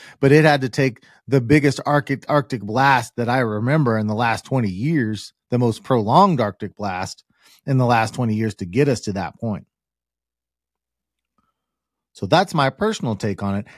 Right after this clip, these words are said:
And towards the end of this, um, series of podcasts with all the different guests, I am going to do a recap of my season as well, where I go over numbers and,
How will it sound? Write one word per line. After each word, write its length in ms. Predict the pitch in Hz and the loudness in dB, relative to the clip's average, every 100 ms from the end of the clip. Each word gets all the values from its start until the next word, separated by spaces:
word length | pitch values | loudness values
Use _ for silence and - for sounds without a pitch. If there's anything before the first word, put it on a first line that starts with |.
| - | -2
And 120 | 175 | 2
towards 240 | 208 202 | 4 4
the 140 | 160 185 | 4 0
end 160 | 185 | 2
of 160 | 175 139 | 0 0
this, 320 | 160 156 - - | -2 -2 -6 -6
um, 460 | 127 127 120 117 120 - | -2 0 0 -2 -8 -14
series 560 | - - 170 156 139 | -6 2 4 4 2
of 320 | - 127 117 | 0 -2 -2
podcasts 800 | - 131 131 120 135 123 117 - _ _ _ | 0 2 2 0 2 2 0 -6 _ _ _
with 180 | 131 123 | 0 4
all 160 | 135 123 | 6 4
the 100 | 117 | 2
different 360 | 120 117 113 | -2 -2 -4
guests, 280 | 104 113 - | -4 -4 -4
I 180 | 123 143 | 0 2
am 160 | 143 120 | 2 2
going 240 | 131 131 | 2 2
to 140 | 117 113 | -2 -2
do 180 | 120 | 0
a 140 | 113 104 | 0 -2
recap 580 | 98 131 127 - 110 104 | -2 -4 -4 -4 -4 -4
of 120 | 87 | -8
my 220 | 90 107 117 | -4 -2 -2
season 400 | - 101 92 87 | -4 -6 -4 -6
as 160 | 82 | -6
well, 280 | 101 101 98 | -4 -4 -4
where 140 | 95 | -6
I 100 | 87 | -8
go 200 | 82 98 | -8 -8
over 220 | 92 85 85 | -8 -8 -6
numbers 800 | 101 98 90 92 87 87 85 87 | -6 -4 -6 -6 -8 -10 -10 -10
and, 260 | 85 85 | -8 -10